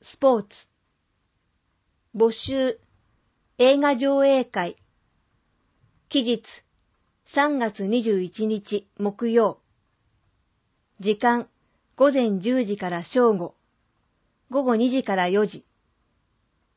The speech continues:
会場、中央図書館。定員、各四十名。定員になり次第締め切り。料金、無料。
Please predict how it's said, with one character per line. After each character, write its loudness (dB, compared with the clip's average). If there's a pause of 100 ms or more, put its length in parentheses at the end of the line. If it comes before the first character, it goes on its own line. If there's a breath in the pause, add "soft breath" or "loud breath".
(140)
会 2
場、 0 (640)
中 0
央 2
図 -6
書 -2
館。 -6 (1300)
定 4
員、 0 (680)
各 -2
四 2
十 0
名。 -4 (800)
定 4
員 0
に 0
な 0
り -2
次 -10
第 2
締 -10
め -8
切 -14
り。 -12 (1600)
料 4
金、 -10 (680)
無 -2
料。 2